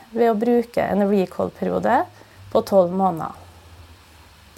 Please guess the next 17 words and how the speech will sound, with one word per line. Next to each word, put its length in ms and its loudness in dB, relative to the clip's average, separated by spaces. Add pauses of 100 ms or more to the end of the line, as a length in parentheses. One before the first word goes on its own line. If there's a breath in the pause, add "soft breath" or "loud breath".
(1600 soft breath)
Selv 260 2
om 60 6
det 120 6
da 160 6
har 160 2
vært 240 -4
flere 400 0
ekspertgrupper 1040 -4
som 240 2
har 140 4
arbeidet 340 2
med 120 0
standardisering 1080 0
av 200 4
metoden 520 0
i 40 2
alkoholstudier 960 0